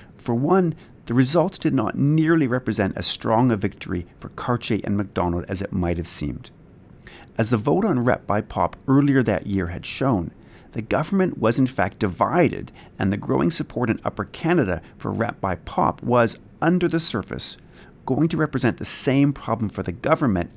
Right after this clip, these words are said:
as it did for reform. That is, it was gonna make coalitions across the Upper Lower Canadian divide a very difficult matter, given how much Lower Canadian opinion had hardened against rep by pop.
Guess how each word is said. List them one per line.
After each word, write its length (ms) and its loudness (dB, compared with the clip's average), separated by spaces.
as 240 0
it 180 -2
did 260 -2
for 360 -8
reform. 560 -2
That 220 2
is, 320 4
it 60 -2
was 140 2
gonna 220 2
make 260 -2
coalitions 680 0
across 440 -2
the 220 -8
Upper 420 -2
Lower 300 -2
Canadian 460 -2
divide 460 -4
a 40 -12
very 300 0
difficult 580 -6
matter, 360 -6
given 240 4
how 120 0
much 320 -2
Lower 320 -2
Canadian 380 -8
opinion 560 0
had 140 -4
hardened 680 2
against 440 -4
rep 240 -8
by 240 -14
pop. 260 -10